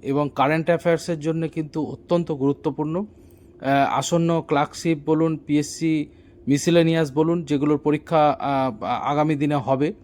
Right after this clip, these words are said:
আহ, বিধানসভা ভোটের আগেই হয়তো হতে পারে। এছাড়া গ্রুপ সি এবং গ্রুপ ডি স্কুল সার্ভিস কমিশনের, আহ, সেখানে তো অবশ্যই এই ধরনের প্রশ্ন কিন্তু আসতেই পারে যে সিওপি থার্টি,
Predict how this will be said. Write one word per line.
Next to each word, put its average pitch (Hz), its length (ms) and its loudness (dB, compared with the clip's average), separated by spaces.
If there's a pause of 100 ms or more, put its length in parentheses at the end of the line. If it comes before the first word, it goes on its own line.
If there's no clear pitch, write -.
(500)
আহ, 135 100 0
বিধানসভা 151 500 2
ভোটের 147 320 0
আগেই 156 320 6
হয়তো 156 300 2
হতে 139 220 -2
পারে। 139 240 -2 (440)
এছাড়া 175 320 4
গ্রুপ 147 340 -2
সি 190 300 0
এবং 160 260 0
গ্রুপ 147 360 0
ডি 151 220 2 (160)
স্কুল - 280 -4
সার্ভিস 160 380 -2
কমিশনের, 151 500 -2
আহ, - 640 -6
সেখানে 185 440 2
তো 190 120 0
অবশ্যই 156 580 2
এই 143 180 0
ধরনের 165 300 4
প্রশ্ন 151 380 -4
কিন্তু 165 220 -4
আসতেই 131 400 -2
পারে 98 280 -8 (600)
যে 143 100 2
সিওপি 208 640 4
থার্টি, 143 520 -2